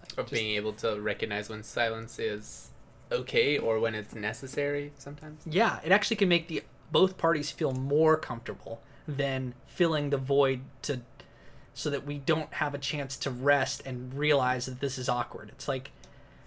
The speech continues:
Speaker 1: like, I told my little brother this 'cause he's, like, at the time he was, like, sixteen, talking to, to other sixteen-year-old girls, just trying to
Speaker 2: That's what you think, other sixteen-year-old
Speaker 1: Yeah, he's
Speaker 2: girls.
Speaker 1: probably, like, getting the other twenty-year-olds and then,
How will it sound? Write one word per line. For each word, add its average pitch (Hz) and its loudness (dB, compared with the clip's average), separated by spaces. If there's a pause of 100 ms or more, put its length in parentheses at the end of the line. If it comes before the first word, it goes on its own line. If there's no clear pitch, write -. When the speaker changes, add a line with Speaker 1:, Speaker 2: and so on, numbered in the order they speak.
(140)
Speaker 1:
like, 151 2
I 175 8
told 233 6
my 214 10
little 165 10
brother 143 6
this 117 -2
'cause 127 -2
he's, 139 -6 (300)
like, 127 -2 (100)
at 139 -4
the 131 -6
time 139 2
he 131 -2
was, 131 0
like, 139 -4
sixteen, 135 -2
talking 131 2
to, 127 -6
to - -4
other 131 -2 (200)
sixteen-year-old 139 0
girls, 127 2
just 131 -4
trying 139 4
to 127 -2 (120)
Speaker 2:
That's 127 -4
what 107 -6
you 113 -4
think, 101 -8
other 107 -2
sixteen-year-old 107 -4
Speaker 1:
Yeah, 151 12
he's 170 8
Speaker 2:
girls. 175 -2
Speaker 1:
probably, 170 10
like, 143 4 (440)
getting 165 4
the 151 4
other 156 8
twenty-year-olds 151 4
and 147 -2
then, 151 2